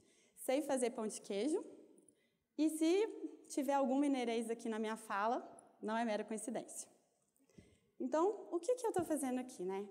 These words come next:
Como que a ciranda da comunicação veio parar na,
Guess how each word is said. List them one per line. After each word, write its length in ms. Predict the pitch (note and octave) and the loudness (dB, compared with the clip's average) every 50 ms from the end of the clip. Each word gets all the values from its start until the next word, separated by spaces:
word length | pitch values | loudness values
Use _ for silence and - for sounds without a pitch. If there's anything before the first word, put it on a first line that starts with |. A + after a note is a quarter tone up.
| - - - | -12 -18 -4
Como 260 | - E4 F#4 A4 A#4 | 0 2 2 2 2
que 80 | F4+ G4+ | 0 -2
a 60 | G4 | -2
ciranda 400 | G4 - - E4 C4 B3 B3+ B3+ | 0 0 0 0 2 0 -2 -2
da 140 | A#3 B3 B3 | -4 -6 -4
comunicação 880 | - C4+ B3+ B3+ A#3+ A#3+ A#3+ - A3+ G#3+ - - - A3 A#3+ C4 D4+ D4+ - - - - - _ _ _ _ _ _ _ _ _ | -2 0 0 2 0 0 -2 -4 -4 -4 -4 -4 -4 -2 -2 -2 -2 -4 -6 -14 -20 -20 -20 _ _ _ _ _ _ _ _ _
veio 280 | A#3+ B3 C4 C#4 C#4+ C#4+ | -2 0 2 2 2 0
parar 640 | C#4+ C#4+ C#4 B3 A3+ G#3+ G#3+ A#3 B3+ B3 - - - | 0 0 0 0 0 0 -2 -4 -6 -10 -16 -18 -12
na, 160 | - A#3+ A3 | -8 -8 -8